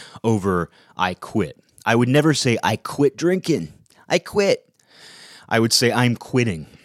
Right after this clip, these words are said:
I'm in a process of quitting. And just because the question doesn't come up very often for me now doesn't mean it doesn't come up. But there was a point where I had to make that decision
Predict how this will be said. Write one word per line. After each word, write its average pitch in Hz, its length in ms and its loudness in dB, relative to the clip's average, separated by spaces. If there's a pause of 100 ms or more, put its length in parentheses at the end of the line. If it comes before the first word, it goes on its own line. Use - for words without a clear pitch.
(260)
I'm 120 180 2
in 156 60 4
a 127 80 4
process 120 540 0
of 90 120 -12
quitting. 82 600 -2
And 113 120 -2
just 139 160 0
because 214 260 0
the 147 100 0
question 131 540 0
doesn't 110 280 2
come 98 280 -2
up 98 180 -2
very 107 220 2
often 104 320 0
for 107 180 -2
me 95 160 0
now 85 440 -2 (320)
doesn't 156 280 0
mean 170 140 2
it 147 80 -2
doesn't 127 260 0
come 107 260 -2
up. 80 240 -4 (880)
But 113 120 0
there 131 100 4
was 143 140 6
a 139 60 0
point 151 340 0
where 113 100 2
I 110 100 6
had 120 180 2
to 113 60 0
make 113 200 0
that 104 120 -2
decision 104 520 -2